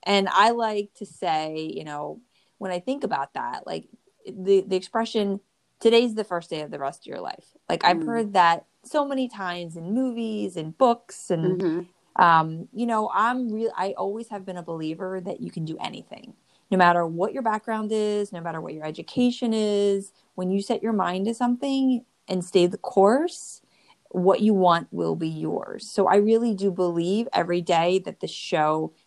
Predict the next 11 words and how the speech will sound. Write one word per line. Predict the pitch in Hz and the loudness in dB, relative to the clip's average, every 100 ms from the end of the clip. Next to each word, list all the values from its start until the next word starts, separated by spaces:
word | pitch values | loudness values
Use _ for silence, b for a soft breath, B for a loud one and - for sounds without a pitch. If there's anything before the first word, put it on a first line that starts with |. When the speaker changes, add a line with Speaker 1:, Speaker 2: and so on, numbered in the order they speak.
| _ | _
Speaker 1:
has | - 151 151 | -10 -8 -8
just | - 175 - | -12 -14 -10
begun. | 185 185 233 226 185 - | -6 0 0 0 -6 -8
Speaker 2:
Mm. | - 208 185 151 | -4 -2 0 0
Speaker 1:
And | 214 214 | -2 2
so | 262 220 214 | 4 6 4
for | 214 240 | 2 -2
you, | 233 285 | -2 -4
Quinn, | - 185 160 160 | 0 0 0 -6
for | - 175 170 | -2 -2 -2
your, | 165 160 | -2 -4